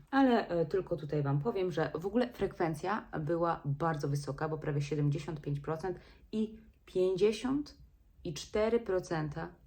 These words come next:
ludzi, czyli większość, zagłosowało za tym, że te polowania zostają.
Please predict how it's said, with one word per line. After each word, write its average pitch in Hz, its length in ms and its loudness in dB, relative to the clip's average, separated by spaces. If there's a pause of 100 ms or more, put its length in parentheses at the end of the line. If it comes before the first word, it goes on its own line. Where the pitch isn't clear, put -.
(140)
ludzi, 160 540 -2 (120)
czyli 147 500 0 (340)
większość, 156 680 -4 (240)
zagłosowało 165 760 0
za 180 180 0
tym, 165 320 -4 (600)
że 233 300 -2 (540)
te 247 280 -2 (100)
polowania 160 760 -2 (540)
zostają. 127 540 -8